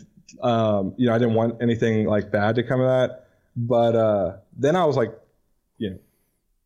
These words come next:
I just started getting anxiety, you know, pe-, like, five thousand messages in my Reddit inbox, like,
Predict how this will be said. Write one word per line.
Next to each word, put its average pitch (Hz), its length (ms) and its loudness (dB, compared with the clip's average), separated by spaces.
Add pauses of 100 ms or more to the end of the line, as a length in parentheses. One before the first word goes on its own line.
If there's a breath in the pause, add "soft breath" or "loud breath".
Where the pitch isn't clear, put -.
(500)
I 127 80 -4
just 117 100 -6
started 123 220 0
getting 123 220 0
anxiety, 110 520 -2 (240)
you 117 140 -2
know, 107 60 -2
pe-, 143 260 -2
like, 123 260 -2 (540)
five 143 420 -2
thousand 127 760 0 (100)
messages 120 720 -2
in 120 200 2
my 107 400 0 (360)
Reddit 117 300 2
inbox, 123 760 0 (640)
like, 104 160 -4